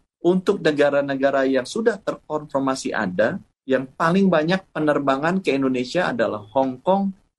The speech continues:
Itali, Inggris, baru Afrika Selatan. Untuk negara-negara yang kemungkinan Anda ada, paling besar dari Belanda, Jerman. Ya. Jadi yang sudah pasti ada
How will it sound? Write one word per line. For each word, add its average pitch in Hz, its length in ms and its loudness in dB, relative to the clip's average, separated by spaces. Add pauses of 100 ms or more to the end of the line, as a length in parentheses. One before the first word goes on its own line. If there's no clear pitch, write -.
(100)
Itali, 135 640 0 (480)
Inggris, 120 720 -4
baru 113 320 2
Afrika 101 240 -4
Selatan. 73 400 -10 (640)
Untuk 165 240 2
negara-negara 139 880 2
yang 135 480 -4
kemungkinan 170 720 0
Anda 135 480 0
ada, 139 400 -4 (400)
paling 127 320 0
besar 143 320 0
dari 113 240 0
Belanda, 117 720 0 (480)
Jerman. 110 400 -2 (320)
Ya. 120 240 -14 (240)
Jadi 123 240 2
yang 113 80 -4
sudah 196 320 2
pasti 151 320 0
ada 127 400 0